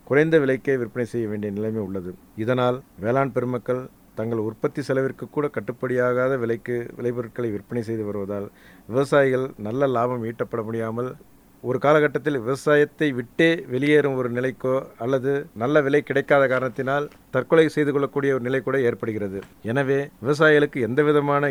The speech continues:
இடைத்தரகர்களின் இடையூறும் இல்லாமல் லாபகரமான விலையினை பெற்றுத்தருவதற்காக மத்திய அரசு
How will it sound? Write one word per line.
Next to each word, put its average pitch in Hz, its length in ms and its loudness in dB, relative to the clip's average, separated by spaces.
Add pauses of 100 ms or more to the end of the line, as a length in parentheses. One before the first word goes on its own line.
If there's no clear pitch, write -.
(100)
இடைத்தரகர்களின் 135 880 0 (100)
இடையூறும் 139 540 0
இல்லாமல் 131 480 0 (220)
லாபகரமான 139 720 2
விலையினை 127 360 -2
பெற்றுத்தருவதற்காக 120 960 -2 (120)
மத்திய 135 420 0
அரசு 131 320 -2